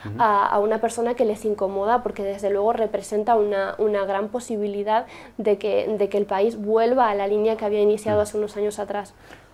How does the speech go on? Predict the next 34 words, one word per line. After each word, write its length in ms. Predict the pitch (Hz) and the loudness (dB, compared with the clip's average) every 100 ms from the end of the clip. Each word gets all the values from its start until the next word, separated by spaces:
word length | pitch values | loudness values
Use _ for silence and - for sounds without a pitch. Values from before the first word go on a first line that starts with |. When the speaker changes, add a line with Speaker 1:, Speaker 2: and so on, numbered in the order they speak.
| - | -8
Speaker 1:
Con 220 | 98 95 | -6 -2
decenas 680 | 95 - 123 127 131 139 104 | -4 0 2 4 2 0 0
de 200 | 107 104 | -2 -2
millones 480 | 104 101 110 117 117 | -4 -4 -2 -2 -4
de 80 | |
personas 440 | 101 104 120 123 - | -4 -4 -4 -6 -6
que 100 | 92 | -8
salieron 420 | - 98 110 107 | -6 -4 -4 -4
de 80 | 101 | -4
la 120 | 92 | -4
miseria, 560 | 92 92 120 127 147 127 | -6 -6 -4 0 2 2
del 180 | 101 110 | 2 2
hambre, 400 | 117 113 135 143 | 2 2 0 -4
de 180 | 110 92 | -8 -4
la 120 | 92 | -4
pobreza, 640 | 92 95 104 110 135 147 - - - - - | -2 -2 -4 -2 -2 -2 -6 -20 -20 -20 -12
eh, 760 | 113 104 101 98 95 92 90 - - | -4 -2 0 0 0 -2 -4 -8 -10
en 100 | 98 | -6
Brasil 400 | 98 - 123 120 | -4 -2 -4 -2
con 180 | 107 | -4
los, 360 | 95 92 87 - | -2 -4 -6 -10
con 140 | 92 | -8
las 140 | 92 90 | -8 -8
administraciones, 920 | 92 90 87 95 - 110 107 95 - | -8 -8 -8 -8 -4 -4 -4 -6 -8
eh, 160 | 92 87 | -8 -8
presididas 640 | 90 - 95 101 101 98 | -10 -10 -8 -4 -4 -4
por 400 | - 98 95 95 | -6 -4 -2 -2
Lula, 460 | 107 123 131 156 156 - - - - - - - - | 0 2 4 4 0 -14 -18 -20 -20 -20 -20 -20 -6
y 200 | 143 143 | -4 2
que, 340 | 160 170 165 - | 6 6 4 -2
mm, 500 | 107 104 95 87 - | -8 -6 -8 -8 2
tuvo, 420 | 135 131 147 147 - - - - - | 4 6 4 2 -12 -18 -20 -20 -14
desde 320 | 101 98 98 | -8 -6 -4
luego, 460 | 101 113 135 123 | 0 2 4 4